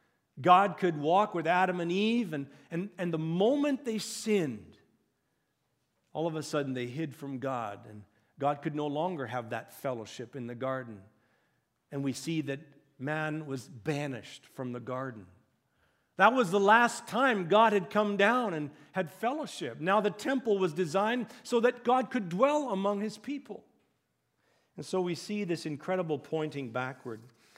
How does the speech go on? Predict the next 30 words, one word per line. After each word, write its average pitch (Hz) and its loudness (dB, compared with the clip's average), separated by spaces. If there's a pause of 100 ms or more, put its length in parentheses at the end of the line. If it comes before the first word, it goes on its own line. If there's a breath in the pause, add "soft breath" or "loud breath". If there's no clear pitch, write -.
(140 soft breath)
But 214 0
the 220 -2
temple 262 0
also 190 2
pointed 185 -4
forward. 220 -4 (880 soft breath)
It 196 2
fo-, - -8
pointed 226 0
forward 220 2
to 185 -8
the 165 -2
New 185 -2
Jerusalem. 180 -6 (420 loud breath)
In, 208 0
in 220 0
the 208 2
book 208 0
of 240 0
Revelation, 208 4
which 180 0
is 160 -4
a 160 -2
description 170 -6
of 147 -2
what 175 -6
things 196 -4
are 170 4
to 143 -6
come, 143 -2